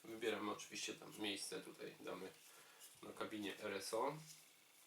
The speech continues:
I teraz do akcji wkraczają płyny do kalkomanii. E, jest wiele różnych płynów dostępnych na rynku. Ja używam,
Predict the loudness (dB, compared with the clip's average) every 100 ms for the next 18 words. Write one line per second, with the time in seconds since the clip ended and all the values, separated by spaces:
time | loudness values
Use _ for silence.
0 | -10 -10 -12 -16 -18 10 10 10 -4 -16
1 | -20 -16 -2 0 2 0 0 4 4 4
2 | 0 -4 0 2 8 10 10 8 4 6
3 | 8 8 8 10 8 10 8 8 6 6
4 | 6 4 -2 -8 -14 -18 -20 -20 -20 -20
5 | -20 -20 -20 -20 -20 -10 -2 0 0 2
6 | 4 4 4 10 10 12 8 4 2 8
7 | 10 10 6 -4 -4 6 6 6 2 6
8 | 6 6 8 8 8 6 2 6 6 6